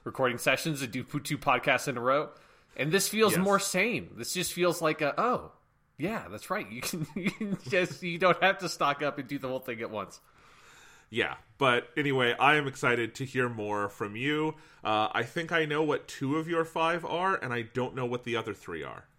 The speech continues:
Speaker 1: Yeah, I think we both know two that are both in our top five,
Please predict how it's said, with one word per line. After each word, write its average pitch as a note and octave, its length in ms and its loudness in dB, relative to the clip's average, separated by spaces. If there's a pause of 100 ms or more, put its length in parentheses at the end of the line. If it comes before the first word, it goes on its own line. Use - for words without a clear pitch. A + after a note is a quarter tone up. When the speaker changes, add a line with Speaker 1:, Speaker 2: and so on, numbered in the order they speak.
(640)
Speaker 1:
Yeah, A#2 260 4
I B2 140 8
think D#3+ 340 0
we D3 180 0
both E3 380 6
know D3 440 6 (260)
two C#3 540 -2
that C3 180 6
are B2 80 6
both B2+ 460 2
in C3+ 160 0
our A#2 100 2
top A2 300 0
five, F2 320 0